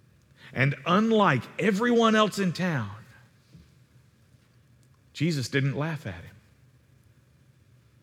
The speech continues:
And he didn't revile or hate Zacchaeus. He didn't say, "Look at that guy. Who's the big man now?" No. When Jesus saw him, he said,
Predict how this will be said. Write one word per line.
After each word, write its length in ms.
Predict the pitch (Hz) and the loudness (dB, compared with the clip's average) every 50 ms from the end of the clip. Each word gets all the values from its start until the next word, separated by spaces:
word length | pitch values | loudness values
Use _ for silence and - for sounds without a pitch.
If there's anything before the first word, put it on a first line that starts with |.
| _ _ | _ _
And 140 | - 135 160 | -2 0 0
he 60 | 170 | 2
didn't 320 | 170 175 208 196 202 - 170 | 4 4 4 2 2 0 0
revile 760 | 180 170 139 127 147 170 165 165 156 147 123 104 90 85 - - - _ _ - _ _ - | 0 0 0 2 2 2 2 2 0 0 -2 -2 -6 -10 -14 -20 -20 _ _ -20 _ _ -8
or 140 | - 135 120 | -6 -4 -4
hate 520 | - - - 180 175 147 117 - - - - - - | -4 -2 2 2 2 2 2 -2 -10 -20 -20 -16 -8
Zacchaeus. 760 | - 131 127 113 - - 123 127 139 151 151 - - - - - - _ _ _ _ - - - | -4 -4 -4 -4 -4 -4 -4 -4 -4 -6 -10 -12 -14 -14 -16 -18 -20 _ _ _ _ -20 -6 0
He 100 | - 156 | 4 6
didn't 200 | 226 269 269 247 | 6 6 6 6
say, 240 | - 214 220 202 170 - - | 6 8 8 6 6 4 4
"Look 240 | - 170 220 208 - | 8 10 10 10 10
at 120 | 208 170 | 8 8
that 260 | 160 202 220 240 202 165 | 8 8 8 8 6 8
guy. 400 | 180 185 160 147 131 113 92 - - - - - - - - - - _ _ _ - | 8 8 8 8 6 4 2 -2 -8 -16 -18 -20 -20 -20 -20 -20 -20 _ _ _ 4
Who's 200 | 180 240 226 185 | 6 6 6 6
the 80 | 214 | 6
big 260 | 190 185 240 233 202 214 | 8 10 10 10 8 8
man 360 | 226 226 226 220 214 208 196 | 6 8 8 8 8 6 6
now?" 500 | 220 240 240 240 226 196 151 120 98 - - - - - - - - - _ _ _ _ _ - - _ _ _ _ _ - - _ _ _ _ - _ _ _ _ - | 6 8 8 8 8 6 6 4 0 -6 -10 -16 -20 -20 -20 -20 -20 -20 _ _ _ _ _ -20 -20 _ _ _ _ _ -20 -20 _ _ _ _ -20 _ _ _ _ -12
No. 320 | - - 107 104 101 92 92 - - - _ - _ _ _ _ _ _ _ _ _ _ _ _ _ _ _ _ _ _ - | -8 -4 -4 -4 -4 -6 -8 -12 -16 -20 _ -20 _ _ _ _ _ _ _ _ _ _ _ _ _ _ _ _ _ _ -6
When 120 | - 117 | -4 -2
Jesus 320 | 117 208 247 233 202 147 | 0 0 0 -2 -4 -4
saw 340 | - - 143 117 104 104 101 | -2 0 2 2 2 0 0
him, 180 | 98 110 127 120 | -2 -2 -4 -4
he 100 | 113 120 | -6 -6
said, 420 | - - 143 135 123 117 110 101 | -2 0 2 2 2 2 0 -4